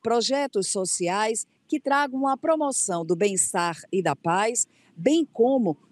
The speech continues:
de políticas públicas e sociais. Um outro ponto que será também levado em questão é a promoção da fraternidade, solidariedade e também da comunidade.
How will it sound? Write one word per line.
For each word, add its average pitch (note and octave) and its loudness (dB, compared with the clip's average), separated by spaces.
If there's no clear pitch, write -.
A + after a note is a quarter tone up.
de A#3+ 2
políticas C4 0
públicas D#4 2
e C#4 4
sociais. F3 0
Um G3+ -2
outro G#3+ 4
ponto A#3 -2
que A3 -6
será G3 0
também G3 -4
levado F3+ -2
em E3 -4
questão B3+ 0
é A3+ 4
a A#3+ 0
promoção B3+ -4
da F3 -2
fraternidade, A3 -2
solidariedade G#3 0
e D4+ 2
também A3 0
da A3+ 0
comunidade. D#3+ -2